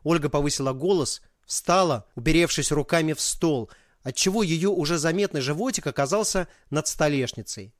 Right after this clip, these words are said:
«Я здесь главврач. И пока это так, ни одна соплюха на меня орать не смеет.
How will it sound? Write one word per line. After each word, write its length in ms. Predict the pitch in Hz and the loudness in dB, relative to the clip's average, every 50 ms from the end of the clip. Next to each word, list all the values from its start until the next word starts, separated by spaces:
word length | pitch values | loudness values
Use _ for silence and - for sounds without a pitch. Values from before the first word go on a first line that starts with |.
| _ _ _ _ _ - | _ _ _ _ _ -8
«Я 340 | 120 131 156 190 226 247 | -4 0 4 4 4 4
здесь 240 | 220 180 160 131 127 | 4 2 2 0 0
главврач. 840 | 117 151 165 190 196 170 170 175 165 139 117 101 - - - - - _ _ _ _ _ _ _ | 0 2 4 4 4 4 4 2 2 2 0 -2 -6 -10 -12 -14 -16 _ _ _ _ _ _ _
И 60 | - | 0
пока 280 | 117 - 196 - 240 233 | 4 4 6 8 8 6
это 220 | 208 - - 208 | 6 6 4 2
так, 340 | - - - 277 302 285 - | 2 4 4 4 4 4 2
ни 100 | 196 160 | 2 2
одна 220 | 165 170 170 214 196 | 2 2 2 0 0
соплюха 600 | - - 202 202 - 214 226 269 240 - - 165 | 2 2 0 2 2 4 4 4 4 4 2 0
на 40 | 156 | 2
меня 200 | 156 160 160 165 | 2 4 4 4
орать 220 | 165 165 151 - | 4 4 2 0
не 80 | 156 151 | -2 -2
смеет. 440 | - - 165 156 139 131 120 - | -2 0 0 0 0 -2 -4 -8